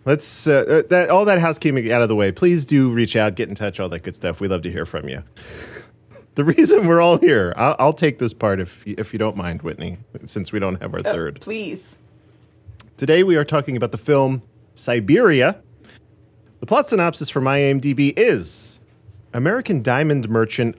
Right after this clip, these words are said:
Speaker 1: Lucas goes to Russia for a deal, but the deal starts to fall apart and his partner goes missing. Lucas soon becomes entangled in a relationship in Siberia with a Russian cafe owner,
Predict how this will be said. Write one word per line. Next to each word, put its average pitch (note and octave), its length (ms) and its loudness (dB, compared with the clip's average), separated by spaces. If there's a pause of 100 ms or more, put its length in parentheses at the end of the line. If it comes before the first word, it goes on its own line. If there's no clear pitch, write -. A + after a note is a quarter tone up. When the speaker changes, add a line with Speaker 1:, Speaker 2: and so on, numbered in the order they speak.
Speaker 1:
Lucas C#3 640 -2 (200)
goes C4+ 240 0
to B3 120 -2
Russia F#3 280 -2
for E3 220 -4
a D3 60 0
deal, F#2+ 400 -4 (340)
but A2+ 100 -2
the - 80 -2
deal A3+ 220 -2
starts G3 300 -2
to - 100 -6
fall D#3 220 0
apart A2 400 -2
and B2 80 -4
his A2+ 100 -2
partner A2+ 320 -4
goes G#2 160 -2
missing. G#2 420 -2 (480)
Lucas F3 300 0
soon C4 300 -4
becomes F3 360 -2
entangled C3 640 -4
in A#2+ 60 -2
a A2+ 60 -2
relationship A#2+ 800 -4
in A#2+ 120 -2
Siberia G2 760 0
with A2+ 120 -2
a A2 60 0
Russian E3+ 360 -2
cafe C#3 500 -2
owner, F2+ 400 -4